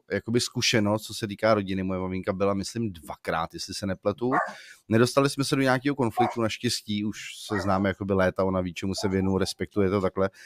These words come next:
Stejně jako já respektuju to, že ona se tomu nechce věnovat, prostě to je její život, ale máme spolu opravdu jako dobrý vztah.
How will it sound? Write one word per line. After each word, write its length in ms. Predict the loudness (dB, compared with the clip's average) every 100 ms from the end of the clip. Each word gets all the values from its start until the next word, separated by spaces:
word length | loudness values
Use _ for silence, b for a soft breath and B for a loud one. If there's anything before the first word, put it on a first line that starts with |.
| B -4
Stejně 300 | 0 4 4
jako 180 | 4
já 140 | 6 6
respektuju 460 | 4 -2 -4 -2
to, 100 | -4
že 100 | -4
ona 180 | -2 -2
se 140 | -4 -6
tomu 200 | -4 -4
nechce 280 | -4 0
věnovat, 380 | 4 6 6 4
prostě 300 | 2 -8 -8
to 120 | -2
je 60 | 0
její 220 | 0 0
život, 320 | 2 2 0 b b b
ale 100 | 4
máme 160 | 6 6
spolu 220 | 4 0
opravdu 200 | 2 0
jako 160 | 0 0
dobrý 240 | 2 2
vztah. 280 | 2 0